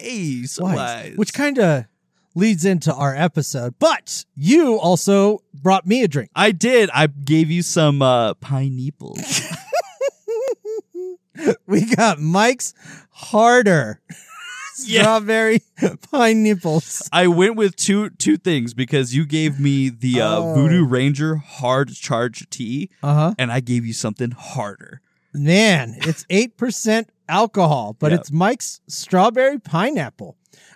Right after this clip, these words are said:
Speaker 2: I'm gonna have to, yeah, this is gonna be an interesting taste because I don't know what a strawberry and pineapple would be.
Speaker 1: Guess
Speaker 2: Like,
Speaker 1: what?
Speaker 2: I've had strawberry banana,
Speaker 1: You're gonna find
Speaker 2: but
Speaker 1: out.
Speaker 2: not
Speaker 1: <laughs>
Speaker 2: strawberry pineapple. This is gonna definitely, oh, bitch.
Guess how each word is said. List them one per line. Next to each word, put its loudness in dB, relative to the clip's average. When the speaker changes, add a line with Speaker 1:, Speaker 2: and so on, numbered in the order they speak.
Speaker 2:
I'm -2
gonna 0
have -2
to, 2
yeah, 2
this 0
is -8
gonna -4
be -4
an -2
interesting -2
taste 0
because 0
I 0
don't 0
know 0
what -2
a 0
strawberry 0
and -4
pineapple -2
would -6
be. -14
Speaker 1:
Guess -4
Speaker 2:
Like, 2
Speaker 1:
what? 0
Speaker 2:
I've 2
had -2
strawberry 0
banana, -4
Speaker 1:
You're -8
gonna -2
find 0
Speaker 2:
but 0
Speaker 1:
out. 2
Speaker 2:
not 2
Speaker 1:
<laughs> -10
Speaker 2:
strawberry 0
pineapple. -4
This -2
is -6
gonna 0
definitely, -4
oh, 0
bitch. -16